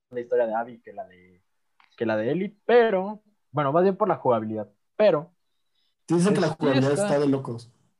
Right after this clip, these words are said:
Speaker 1: Güey, está, está hermosa. Aunque sinceramente ya después de, ya como vas terminando lo de Abby, ya se vuelve muy repetitivo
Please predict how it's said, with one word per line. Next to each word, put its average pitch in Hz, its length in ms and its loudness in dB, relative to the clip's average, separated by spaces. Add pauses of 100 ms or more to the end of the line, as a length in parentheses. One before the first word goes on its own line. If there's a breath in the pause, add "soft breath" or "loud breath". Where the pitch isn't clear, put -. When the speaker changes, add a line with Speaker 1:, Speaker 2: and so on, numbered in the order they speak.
(260)
Speaker 1:
Güey, 160 340 0
está, 165 380 2
está - 400 -2
hermosa. 170 640 0 (240)
Aunque 147 260 2
sinceramente 185 720 0
ya 170 140 6
después 170 440 2
de, 123 680 2
ya 139 120 -2
como 175 140 4
vas 147 180 2
terminando 151 340 -2
lo 151 140 0
de 117 80 -2
Abby, 127 180 -2
ya 123 240 0
se 120 140 -12
vuelve 117 180 -8
muy 120 140 -20
repetitivo 113 880 -6